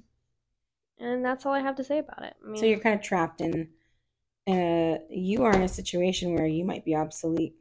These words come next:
Speaker 1: I know. I'm obsolete.
Speaker 2: Yeah.
Speaker 1: I'm no longer needed because moms wanna be teenagers again.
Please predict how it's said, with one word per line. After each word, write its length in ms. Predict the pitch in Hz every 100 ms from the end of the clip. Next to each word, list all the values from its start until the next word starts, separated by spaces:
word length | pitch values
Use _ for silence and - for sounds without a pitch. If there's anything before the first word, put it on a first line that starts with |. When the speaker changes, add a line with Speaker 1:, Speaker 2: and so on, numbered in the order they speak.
| _ _ _ _ _ _ _ -
Speaker 1:
I 120 | 285
know. 340 | 349 480 214 -
I'm 140 | 262
obsolete. 760 | 294 359 - 320 330 370 - - _ _ _ _ -
Speaker 2:
Yeah. 180 | 226 190 - _ _ _ _ _ _ _ _ _ _ -
Speaker 1:
I'm 160 | 254 247
no 160 | 254
longer 280 | 262 269 277
needed 320 | 277 330 285
because 600 | 214 208 226 220 - - - _ _ _
moms 360 | 214 208 226 226
wanna 140 | 240
be 100 | 233
teenagers 480 | 233 247 240 214 190
again. 400 | 196 185 180 196